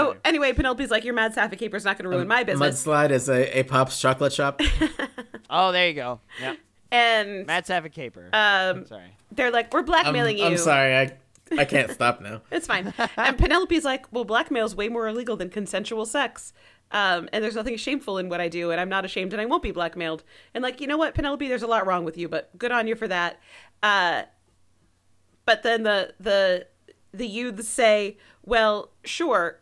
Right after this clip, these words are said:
Speaker 2: but how do your customers feel about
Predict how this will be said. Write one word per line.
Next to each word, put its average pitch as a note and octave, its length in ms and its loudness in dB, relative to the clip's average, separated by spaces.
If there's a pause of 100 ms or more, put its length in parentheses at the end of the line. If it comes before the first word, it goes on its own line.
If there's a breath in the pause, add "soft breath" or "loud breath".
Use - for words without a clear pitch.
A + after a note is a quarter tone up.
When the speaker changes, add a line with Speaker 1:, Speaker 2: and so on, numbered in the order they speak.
(200)
Speaker 2:
but G3 460 -2
how - 120 -8
do G#3 80 -6
your F3+ 120 -6
customers F3+ 500 -6
feel F3+ 300 -6 (840 soft breath)
about F3+ 540 0